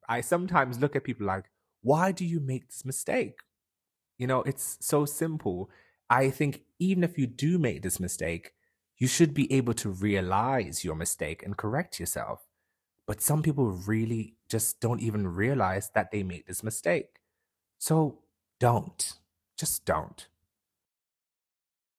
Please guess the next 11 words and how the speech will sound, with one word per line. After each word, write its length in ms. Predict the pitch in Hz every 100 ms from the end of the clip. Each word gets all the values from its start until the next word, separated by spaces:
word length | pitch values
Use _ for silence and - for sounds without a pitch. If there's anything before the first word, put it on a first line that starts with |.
| -
Another 320 | 131 185 202
mistake 480 | 139 - - 85 -
the 80 |
Polish 420 | 87 - 87 80 -
people 220 | 76 80
make 460 | 80 80 123 - _ _ _ _ _ _ -
is 480 | 104 101 101 - -
they 160 | 113
say 380 | 110 - 98 92
cemetery, 1200 | - - - - 113 104 92 87 85 - 76 64 - _
uh, 140 | 95